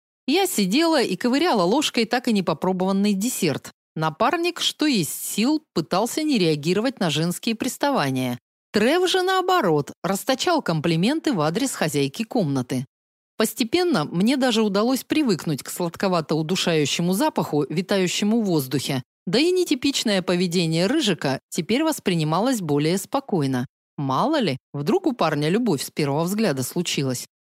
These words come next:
А потом произошло неожиданное. В момент, когда я сделала очередной глоток воды,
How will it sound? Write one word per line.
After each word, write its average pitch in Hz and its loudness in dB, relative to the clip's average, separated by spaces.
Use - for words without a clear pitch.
А 165 2
потом 185 0
произошло 170 2
неожиданное. 156 0
В 165 0
момент, 254 2
когда 190 2
я 196 4
сделала 196 2
очередной 208 0
глоток 165 0
воды, 240 2